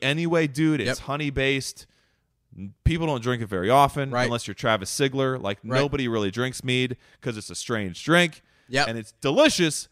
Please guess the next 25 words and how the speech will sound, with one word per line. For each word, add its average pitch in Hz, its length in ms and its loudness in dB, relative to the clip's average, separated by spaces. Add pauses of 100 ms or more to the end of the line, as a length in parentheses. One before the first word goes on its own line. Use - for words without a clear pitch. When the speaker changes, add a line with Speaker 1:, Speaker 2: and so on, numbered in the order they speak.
(140)
Speaker 1:
but 127 80 0
it's 123 160 -6
freaking 170 320 -6
strange, 107 480 -6
okay? 123 260 2
Speaker 2:
Yes, 113 200 2
Speaker 1:
It's 123 140 -2
Speaker 2:
yes, 107 120 0
Speaker 1:
weird. 90 200 -2 (480)
Speaker 2:
yes. 107 340 -4
Speaker 1:
Um, 123 460 2 (2250)
wow, 101 140 -2
I 95 140 2
just 101 180 -8
realized 95 340 -2
the 82 160 -8 (840)
allusion 92 440 -4
I 82 40 -6
made 85 260 -8
to 131 140 -4
this 113 260 -6
leather 110 220 -4
cup. 73 220 -10
Weird 92 260 -6
leather. 87 320 -10